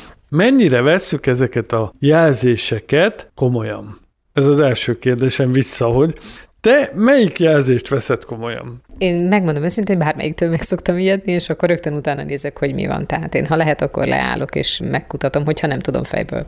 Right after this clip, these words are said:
Speaker 1: Hát szerintem te a százból az egy vagy. Tehát százból kilencvenkilenc, én azt gondolom, rutinból tovább megy, hogy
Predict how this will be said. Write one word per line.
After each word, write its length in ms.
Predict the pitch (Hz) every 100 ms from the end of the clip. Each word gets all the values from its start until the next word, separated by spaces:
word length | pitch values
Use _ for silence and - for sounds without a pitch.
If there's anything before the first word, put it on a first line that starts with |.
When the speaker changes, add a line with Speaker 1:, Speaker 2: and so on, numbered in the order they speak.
| -
Speaker 1:
Hát 160 | 151
szerintem 600 | - 202 190 170 165 160 156
te 140 | 175
a 60 | 151
százból 520 | - 151 139 123 120
az 140 | 110
egy 240 | 117 113 104
vagy. 360 | 101 - 104 - _ - - - - - -
Tehát 240 | 139 135
százból 640 | - 214 214 180 156 147 135
kilencvenkilenc, 1040 | 170 143 131 - 127 127 147 135 123 -
én 180 | 127 123
azt 360 | 127 - -
gondolom, 460 | 131 127 123 120 117
rutinból 640 | 131 131 127 117 113 110
tovább 380 | - 120 101 104
megy, 240 | 147 160
hogy 220 | - 127